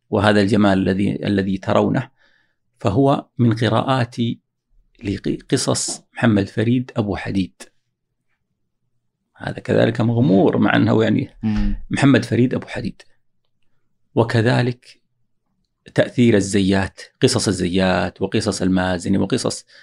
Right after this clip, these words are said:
Speaker 1: يعني، كانوا يكتبون، آه، قصص، آه، غربية أو يترجمون قصص
Speaker 2: مم.
Speaker 1: غربية. فيقول: "تأثرت بهذا، فالفضل لهؤلاء، يعني، وللرسالة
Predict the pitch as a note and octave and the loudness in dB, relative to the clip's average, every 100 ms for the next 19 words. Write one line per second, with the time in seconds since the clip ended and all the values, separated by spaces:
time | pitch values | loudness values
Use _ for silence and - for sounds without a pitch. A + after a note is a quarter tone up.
0 | - _ _ - G2+ F#2+ - C3 B2 A#2+ | -20 _ _ -2 0 0 2 2 4 2
1 | C3 C3 B2 A#2+ G#2+ - - - - - | 2 2 2 2 2 2 0 -2 -2 -4
2 | - - C#3 - C3 - - - - - | -6 -4 -4 -2 -2 -4 -10 -18 -14 -10
3 | - - A#2 A2+ G#2 C#3 G2 F#2 - A#2 | -8 -6 0 2 4 2 2 -2 2 2
4 | A#2 C3 B2 C3+ A#2 B2 A2 G#2 G2 F#2 | 4 4 4 4 2 0 -4 -2 -2 -4
5 | F#2+ - - - G3+ A#3 A#3+ A#3+ A#3 C#4+ | -10 -14 -20 0 4 4 4 2 4 2
6 | C#4 E3+ B2 A2+ - - _ _ _ _ | 4 2 4 0 -2 -14 _ _ _ _
7 | _ _ - G3 A#3+ F#3 B2+ C3 B2+ C#3+ | _ _ 0 2 4 6 4 4 4 2
8 | - F2+ G2 - A#2+ C3 C3 C3 B2+ - | 0 -4 -6 -2 4 6 4 2 0 2
9 | A2+ A#2 A#2 B2 | 2 4 2 0